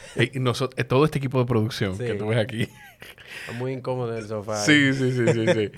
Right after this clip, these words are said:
Speaker 1: <laughs>
Speaker 2: Eh, pues hay un espacio en, en Patreon, eh, dentro de la gente que está suscrita en Patreon, el, hay un, yo hice un grupo de Telegram, y en ese grupo de Telegram hay un grupo de personas, y una de ellas es Ginette Chong,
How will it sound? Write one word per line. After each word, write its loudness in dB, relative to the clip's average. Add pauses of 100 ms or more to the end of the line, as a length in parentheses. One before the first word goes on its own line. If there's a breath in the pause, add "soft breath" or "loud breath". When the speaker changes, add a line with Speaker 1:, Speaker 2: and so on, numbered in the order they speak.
(160 loud breath)
Speaker 1:
<laughs> -16
Speaker 2:
Eh, 4
pues 2
hay 6
un 2
espacio 0
en, -2
en -4
Patreon, 0 (180)
eh, -8 (840)
dentro 0
de 4
la 0
gente -2
que -2
está -2
suscrita -4
en 0
Patreon, 0 (720 loud breath)
el, -2
hay 4
un, -2
yo -2
hice 0
un 4
grupo 2
de 2
Telegram, 0
y -4
en 0
ese 0
grupo -2
de -2
Telegram -2
hay 0
un -2
grupo 0
de 2
personas, -4
y -8
una -2
de 2
ellas -2
es -6
Ginette -2
Chong, -2